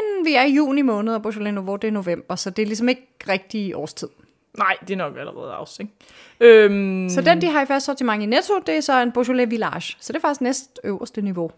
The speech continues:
Speaker 2: Ja, ja. Ja,
Speaker 1: Bum,
Speaker 2: ja.
Speaker 1: bum.
Speaker 2: Og han er jo stadig en kæmpe stor producent. Altså, altså, hvis han laver til supermarkedskæderne, er stadig rigtig kendt. Så det er jo
Speaker 1: Præcis.
Speaker 2: ikke for, det kan vi ikke tage frem.
Speaker 1: Nej, nej. Og hvad måtte du slippe for den? Femogfirs?
Speaker 2: Hundrede procent femogfirs. Yes.
Speaker 1: Hundrede procent
Speaker 2: Det var,
Speaker 1: femogfirs
Speaker 2: ja, det var
Speaker 1: kroner.
Speaker 2: bare rigtig
Speaker 1: Ja.
Speaker 2: godt gættet.
Speaker 1: Yes. Nå, men det, jeg var også selv,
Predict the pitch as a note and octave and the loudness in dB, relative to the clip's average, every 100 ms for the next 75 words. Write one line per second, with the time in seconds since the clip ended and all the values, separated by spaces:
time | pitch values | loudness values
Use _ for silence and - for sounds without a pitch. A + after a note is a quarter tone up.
0 | _ _ - G3+ A#4+ G#4+ - _ _ - | _ _ -8 -4 -2 -4 -8 _ _ -8
1 | C4+ C#4 B3+ F3 F#3+ - F#3+ F3 D#3 D#3+ | -4 0 -2 -2 -6 -4 -4 -4 -4 -2
2 | C#4 A3+ A3+ G#3+ A#3+ G3+ G3+ G#3+ G3+ F3+ | -2 -2 -4 -4 -6 -6 -8 -10 -14 -12
3 | - G#3+ _ E3+ F3 E3 F#3 - - - | -14 -14 _ -16 -14 -16 -18 -20 -20 -18
4 | - F#3 F3+ E3+ E3 F3+ - - F3 E3 | -18 -20 -18 -14 -12 -14 -16 -16 -14 -14
5 | - E3 E3 D#3+ D#3+ E3 F#3+ E3+ G3 - | -10 -8 -8 -10 -8 -8 -6 -8 -10 -10
6 | D#3+ - - D#3 A#2 D#3+ G3 - G3+ - | -12 -12 -6 -6 -6 -8 -8 -8 -8 -8
7 | - B3 G#3+ A3 F3+ C#3+ - _ A3+ C#4+ | -8 -4 -2 -2 -2 -6 -8 _ 2 2
8 | G#3+ - G#3+ C#4 E4 D#4+ E4+ E4 D#4+ E4+ | 0 0 4 4 2 -4 -4 0 -2 -2
9 | _ _ - D#4+ E4+ F#4 F#4+ - _ _ | _ _ 0 2 2 -2 -4 -10 _ _
10 | - - D#4+ E3 D#3+ G#3 G3+ G#3 A#3 - | -20 -10 -6 -6 -8 -12 -14 -16 -18 -20
11 | - _ - C#4 F4 A3+ G3 C4+ C4 B3+ | -20 _ -8 2 6 6 4 0 2 0
12 | A#3 A#3+ - - B3 G#3 - C4 C#4 G#3 | 2 2 2 2 4 4 4 4 4 4
13 | - C#4+ D4 C#4 C#4+ - B3+ - B3+ B3 | 6 6 8 6 2 2 6 6 6 4
14 | A#3+ C#4 A3+ A3+ - B3 - A3+ | 4 6 6 6 2 -4 -6 -10